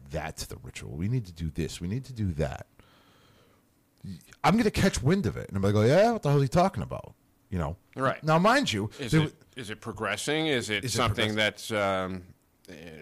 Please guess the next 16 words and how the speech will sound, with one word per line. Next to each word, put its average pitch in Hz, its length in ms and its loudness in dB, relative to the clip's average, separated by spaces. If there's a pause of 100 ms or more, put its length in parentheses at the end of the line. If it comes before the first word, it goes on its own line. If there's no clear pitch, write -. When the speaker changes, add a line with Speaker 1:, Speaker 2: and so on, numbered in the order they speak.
(200)
Speaker 2:
that's 104 220 -8
enhancing 113 680 -4
the 143 80 0
experience, 147 560 -2
or 117 200 0
is 107 100 -6
it, 110 100 -6
uh, 107 40 -2
eh, 104 480 0
what 98 160 -4
do 95 80 -6
we 92 120 -6 (200)
say 90 300 -8
in 87 120 -8
the, 85 160 -6
uh, 82 260 -4